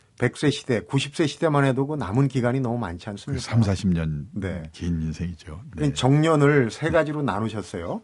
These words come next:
Speaker 1: 우리가
Speaker 2: 네.
Speaker 1: 지금 얘기하는 퇴직은 이제 일의 정년이고
Speaker 2: 이제, 아, 그 퇴직은 이제 고용 정년.
Speaker 1: 고용의
Speaker 2: 그
Speaker 1: 정년.
Speaker 2: 회사가 정한 정년이죠.
Speaker 1: 네네.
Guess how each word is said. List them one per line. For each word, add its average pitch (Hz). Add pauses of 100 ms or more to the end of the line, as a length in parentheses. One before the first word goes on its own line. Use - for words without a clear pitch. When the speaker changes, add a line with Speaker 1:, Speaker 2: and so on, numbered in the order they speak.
(300)
Speaker 1:
우리가 147
Speaker 2:
네. 143
Speaker 1:
지금 143
얘기하는 135
퇴직은 143
이제 143
일의 123
정년이고 107 (120)
Speaker 2:
이제, 87 (120)
아, 90 (140)
그 -
퇴직은 120
이제 87
고용 120
정년. 90
Speaker 1:
고용의 127
Speaker 2:
그 -
Speaker 1:
정년. 95
Speaker 2:
회사가 127
정한 92
정년이죠. 78
Speaker 1:
네네. 80